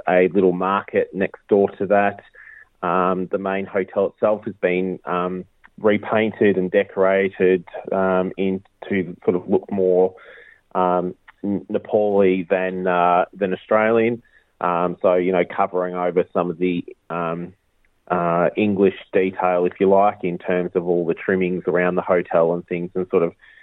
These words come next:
um, aging the building, um, with different paints and, and weathering materials, um, growing vines over the front of it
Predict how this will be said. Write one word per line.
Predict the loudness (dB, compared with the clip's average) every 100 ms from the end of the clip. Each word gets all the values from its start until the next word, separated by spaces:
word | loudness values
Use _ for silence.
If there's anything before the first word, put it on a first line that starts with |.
| -20 _ -8
um, | -2 -2 -2 -2
aging | -2 -2 -4 -2 0 0
the |
building, | 2 4 4 2 0 -6 _ _ _ _ _ _ _ _ _
um, | -4 -4 -4
with | -6 -6
different | -6 -6 -8
paints | -4 -4 -4 -6
and, | -6 -6 -6
and | -2
weathering | 0 0 -2 -4
materials, | -8 -4 -2 0 0 -2 _ _ _ _ _ _
um, | -2 0 2 0 -2 -6 -8
growing | -2 0 0 -2
vines | 0 0 0 -2 2
over | 2 2 -2
the |
front | -2 -4 -2
of | 0
it | 2 2